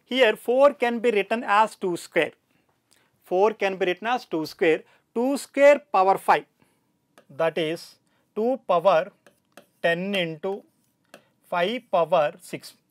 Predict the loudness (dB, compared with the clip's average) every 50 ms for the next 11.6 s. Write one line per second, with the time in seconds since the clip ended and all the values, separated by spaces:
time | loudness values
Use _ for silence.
0 | _ _ _ _ _ _ _ _ _ _ _ _ -6 -2 -2 -2 -2 -2 -4 -4
1 | -2 -2 -4 -4 -2 -2 0 0 0 -2 -2 -2 -2 0 0 0 -2 -4 -6 -8
2 | -8 -6 -4 -4 -4 -4 -2 0 -2 -2 -2 -2 -2 0 0 -2 -2 -6 -10 -12
3 | -10 -4 -2 2 4 4 4 4 2 0 0 0 0 2 2 4 4 4 2 2
4 | 0 -2 2 4 4 4 4 2 -2 -6 -6 -6 -6 -6 -10 -4 -2 -2 -2 -2
5 | -4 _ _ _ _ _ _ _ _ _ _ _ _ _ -6 -2 0 0 0 -2
6 | -4 -6 -4 -4 -6 -8 -6 -6 -6 -6 -6 -6 -6 -6 -6 -6 -6 -8 -4 0
7 | 2 2 2 0 -4 _ _ _ _ _ -6 -4 -2 0 0 0 0 2 -2 -2
8 | -2 -2 -6 -6 -4 -4 -4 -6 -2 0 0 0 0 0 -2 -2 -2 -2 -4 -6
9 | -6 -6 -4 -6 -6 -6 -4 -2 -2 0 0 0 0 -2 -2 -2 -4 -8 -10 -10
10 | -8 -2 0 0 0 0 -4 -8 _ -2 0 0 0 -2 _ -2 -2 2 2 2
11 | 2 2 -2 _ _ _ _ -6 -6 -6 -8